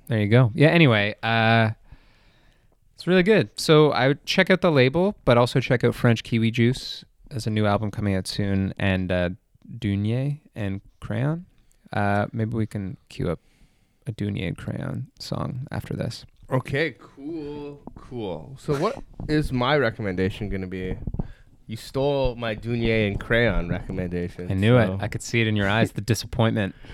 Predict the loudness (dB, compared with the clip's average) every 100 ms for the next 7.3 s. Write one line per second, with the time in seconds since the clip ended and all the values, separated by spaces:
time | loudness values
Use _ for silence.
0 | -20 -18 -6 0 4 4 4 2 -6 _
1 | _ -20 _ _ _ _ -20 -20 _ -20
2 | -16 -12 -14 _ -20 -8 0 6 6 6
3 | 4 -2 -4 2 2 2 2 4 4 2
4 | 0 4 4 4 4 2 -2 _ _ _
5 | -20 _ _ _ _ _ _ _ -20 -18
6 | -2 0 2 0 -2 -2 0 0 -2 -2
7 | -4 -6 -8